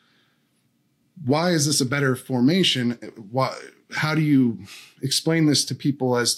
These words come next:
to why it's going to be beneficial for the advocacy side of things,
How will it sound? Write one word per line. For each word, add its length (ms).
to 340
why 240
it's 180
going 300
to 80
be 100
beneficial 580
for 200
the 180
advocacy 520
side 280
of 100
things, 440